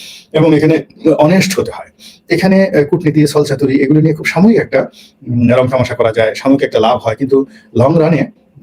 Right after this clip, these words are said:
আজ পর্যন্ত চালাকি করে, আহ, কাউকে ঠকিয়ে, কাউকে ফাঁকি দিয়ে, ধোকা দিয়ে বা, আহ, মানে কোনো রকম, উম, যে তালগোল পাকিয়ে কেউ সফল হয়েছে এরকম সিঙ্গেল একটা ঘটনা ইতিহাসে নেই। তো কাজেই, আহ, এখানে যদি আমরা বলেছি যে আমরা, উম, যেমন এই ধরেন এবার যে বিপ্লবটা হলো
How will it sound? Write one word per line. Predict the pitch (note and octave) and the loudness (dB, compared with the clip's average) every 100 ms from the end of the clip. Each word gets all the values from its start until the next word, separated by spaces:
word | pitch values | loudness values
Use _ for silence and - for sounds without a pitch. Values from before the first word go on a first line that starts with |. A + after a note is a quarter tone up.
| - | -6
আজ | C3 | -4
পর্যন্ত | G3 G3 F3+ | 0 0 0
চালাকি | C3 A#2 A2+ D3+ E3 | -2 0 0 0 -2
করে, | G#2+ F2+ - _ _ - | -4 -8 -16 _ _ -8
আহ, | A2 G#2+ - - | -8 -8 -10 -2
কাউকে | C3 D3+ | -2 0
ঠকিয়ে, | - - A2 A2+ | -4 -2 0 0
কাউকে | A#2+ A#2 C3+ | 0 -2 -4
ফাঁকি | - - A#2+ | -8 -6 -2
দিয়ে, | G2+ | -2
ধোকা | A2+ B2 B2 | -2 -2 -2
দিয়ে | A2 A2 A2 - - - C#3+ | -2 -2 -2 -4 -20 -4 0
বা, | C3+ | 0
আহ, | D3 C3 B2+ B2+ | 0 -2 0 0
মানে | B2 A#2+ | 0 0
কোনো | E3 F3 | 0 0
রকম, | D3+ D#3 - _ _ | 0 -2 -6 _ _
উম, | B2+ A#2+ A2+ | -4 0 0
যে | A2+ | 0
তালগোল | B2 D3 E3+ F3+ | -2 0 2 0
পাকিয়ে | - C3+ A2+ A3+ - _ _ - | -2 -2 -4 -6 -10 _ _ -10
কেউ | B2+ | -8
সফল | - - F3 C3 | -4 -4 -2 0
হয়েছে | A2+ G2+ | 0 -2
এরকম | - C3+ D3 | -2 -2 -2
সিঙ্গেল | B2 F3+ F3+ D#3 | -4 -2 0 0
একটা | A2 | -4
ঘটনা | F#2+ - D#3+ C#4+ - | -8 -4 -4 -4 -8
ইতিহাসে | - - - - | -8 -8 -8 -12
নেই। | G#2+ - - - - | -16 -20 -20 -18 -4
তো | F3 | 0
কাজেই, | F#3 A3 - - _ | 2 2 0 -8 _
আহ, | B2+ B2 B2 | -4 0 0
এখানে | D#3+ F3+ | 0 0
যদি | F3 F3+ F3 - | 2 2 2 -2
আমরা | - C#3+ | -2 0
বলেছি | D3 G#3+ C3+ | 2 0 0
যে | B2 | 0
আমরা, | A#2 A#2 G#2 - | 2 0 0 -6
উম, | - - - - A#2 A2+ | -16 -20 -20 -12 -6 -2
যেমন | E3+ | 0
এই | E3 | 2
ধরেন | D#3 D#3 | 2 2
এবার | D3+ D#3 | 2 0
যে | B2+ | -2
বিপ্লবটা | A2+ - - - | -8 -10 -12 -12
হলো | - | -20